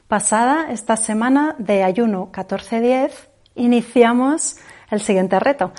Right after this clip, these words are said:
que es alcanzar un ayuno de dieciséis horas, un dieciséis ocho. Ayunar durante dieciséis horas y estrechar la ventana de ingesta a las restantes ocho horas del día.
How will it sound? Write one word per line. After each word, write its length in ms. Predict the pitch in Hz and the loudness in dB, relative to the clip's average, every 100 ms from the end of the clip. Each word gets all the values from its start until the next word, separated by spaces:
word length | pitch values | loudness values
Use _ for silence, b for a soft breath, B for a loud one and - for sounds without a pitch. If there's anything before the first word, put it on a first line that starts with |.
| B B - | B B -4
que 280 | 208 208 | 0 2
es 140 | 220 - | 2 0
alcanzar 640 | 233 208 190 202 - 226 | -2 -2 -2 -2 0 0
un 120 | 262 247 | 2 0
ayuno 460 | 240 262 262 285 | 0 2 2 2
de 120 | 294 | 2
dieciséis 680 | 226 214 214 208 208 202 - | 0 -2 -2 -4 -2 -4 -4
horas, 440 | 175 - 240 294 - | -4 -2 -4 -6 -6
un 160 | 233 226 | 0 2
dieciséis 720 | 202 202 196 - 240 277 - - | 2 -2 -4 -2 -2 -2 -6 -2
ocho. 420 | 185 175 - - B B | -2 -2 -8 -14 B B
Ayunar 680 | - 196 185 185 196 226 311 | -4 0 2 4 4 6 4
durante 380 | 269 233 220 220 | 2 0 -2 -2
dieciséis 580 | 214 208 220 233 233 - | -2 -4 -6 -6 -4 -2
horas 320 | 254 277 - | 0 0 -2
y 140 | 240 226 | 0 0
estrechar 800 | 208 - - 180 - 214 269 - B B B - | 0 -4 -4 -4 0 2 2 -2 B B B 0
la 160 | 196 | 2
ventana 460 | 180 185 202 208 202 | 2 2 4 4 2
de 80 | 196 | -2
ingesta 640 | 196 - 240 - 285 302 - | -4 -4 -4 -2 -4 -4 -4
a 340 | 208 214 262 294 | 0 0 0 -6
las 200 | 208 190 | -8 -6
restantes 500 | 190 - 190 214 208 | -8 -6 -6 -6 -8
ocho 260 | 190 - | -8 -6
horas 260 | 185 190 190 | -6 -4 -6
del 180 | 180 180 | -6 -6
día. 300 | 170 - | -8 -10